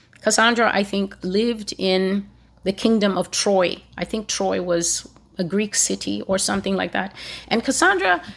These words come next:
basically interacted with, not the Nephilim, but she interacted with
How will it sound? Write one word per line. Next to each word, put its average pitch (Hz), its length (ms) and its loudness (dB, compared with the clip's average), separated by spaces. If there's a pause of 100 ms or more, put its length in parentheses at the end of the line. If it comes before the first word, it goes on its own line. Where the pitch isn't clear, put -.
(160)
basically 277 540 6
interacted 214 720 0
with, 190 400 -6
not 220 300 0
the 208 80 -2
Nephilim, 185 540 2
but - 140 -4
she - 240 -6 (300)
interacted 269 640 0
with 208 320 -2